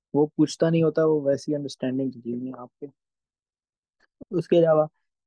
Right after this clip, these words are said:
changes of state, vapor pressure वगैरह छोटी-छोटी बातें हैं states of matter में, इतनी। अब states of matter में दो ही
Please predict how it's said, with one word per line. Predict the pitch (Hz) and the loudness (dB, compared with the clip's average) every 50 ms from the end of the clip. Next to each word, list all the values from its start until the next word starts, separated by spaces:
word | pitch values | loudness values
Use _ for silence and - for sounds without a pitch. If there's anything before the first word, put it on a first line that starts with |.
| - 160 | 0 2
changes | 160 156 156 165 165 | 2 2 2 2 2
of | 165 156 | 2 2
state, | 143 - - - 156 151 151 151 - | -2 -6 -4 0 0 2 0 0 -2
vapor | 147 147 147 139 - 147 135 | -2 -2 -2 -2 -2 -6 -10
pressure | - - 139 135 - - 147 | -8 -6 -8 -6 -6 -6 -6
वगैरह | 143 143 139 139 139 139 139 | -4 -4 -4 -4 -4 -4 -4
छोटी-छोटी | - - 143 135 - 143 143 143 135 143 143 | -6 -6 -8 -8 -8 -8 -6 -6 -4 -4 -4
बातें | 139 135 131 131 127 _ _ _ _ - 147 | -2 -2 -4 -4 -6 _ _ _ _ -8 -6
हैं | 143 143 | -6 -6
states | 139 - - 143 135 - | -4 -2 -2 -2 -2 -4
of | 147 139 | -8 -12
matter | 139 131 127 _ 143 | -12 -14 -16 _ -18
में, | 143 151 160 - - | -18 -18 -18 -18 -18
इतनी। | 226 165 - 139 135 135 | -18 -12 -8 -6 -6 -4
अब | 135 131 | -6 -8
states | - - - 160 156 - - 170 | -4 -2 -2 -2 -2 -4 -6 -4
of | 165 | -2
matter | 151 147 151 - 151 | -2 -2 -2 -2 -6
में | 156 151 | -6 -2
दो | 139 139 143 | 2 2 2
ही | 147 151 156 | 2 2 -2